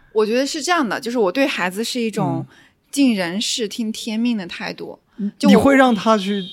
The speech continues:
Speaker 2: 这样吗？你会让他去，就是如果刚刚吕阳讲那种状态，你可以接受吗？
Speaker 1: 如果就是这已经是我尽力能给他最好的生活，那我就接受啊。
Speaker 2: 嗯。
Speaker 1: 但是我，如果我没有尽力，然后我只是，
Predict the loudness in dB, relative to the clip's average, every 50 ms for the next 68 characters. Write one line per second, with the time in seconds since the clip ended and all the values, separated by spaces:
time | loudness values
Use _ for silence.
0 | -16 -20 -20 _ 0 0 2 2 0 0 0 0 -2 -2 -2 -2 -4 -4 -4 -4
1 | -4 -6 -6 -8 -10 -12 -12 -12 -16 _ -4 -2 -2 -2 -2 -2 0 2 2 2
2 | 0 -2 -2 -2 -2 -4 -4 -4 -4 -4 -4 -4 -4 -4 -4 -2 -2 -2 -2 -2
3 | -2 -4 -4 -4 -4 -2 -2 -2 -2 -4 -6 -6 -6 -6 -6 -8 -8 -8 -8 -8
4 | -8 -8 -8 -8 -4 -4 -2 2 4 4 4 4 4 0 -4 -4 -4 -2 0 0
5 | 0 0 -2 -4 -4 -4 -2 -2 0 0 0 0 0 -4 -2 -2 -2 -2 -2 0
6 | 0 -2 -2 -4 -6 -8 -8 -6 -6 -4 -2 -4 -4 -4 -6 -6 -6 -6 -6 -6
7 | -6 -6 -6 -8 -8 -8 -8 -8 -8 -10 -10 -10 -10 -14 -20 _ _ _ -4 -2
8 | 0 0 0 -2 -2 -2 -4 -4 -4 -8 -14 -20 -20 _ _ _ _ _ -2 0
9 | 0 0 0 -2 -2 -2 -2 -4 -6 -12 _ _ _ -20 -20 _ -10 -4 0 0
10 | 0 2 0 0 0 2 2 0 0 -2 -10 -10 -6 -4 0 0 2 2 2 2
11 | 0 0 -2 -2 -4 -4 -4 -4 -2 -2 -2 -2 -2 -2 -2 -4 -6 -10 -10 -8
12 | -6 -6 -4 -4 -4 -4 -6 -6 -10 -12 -10 -8 -6 -4 -4 -4 -6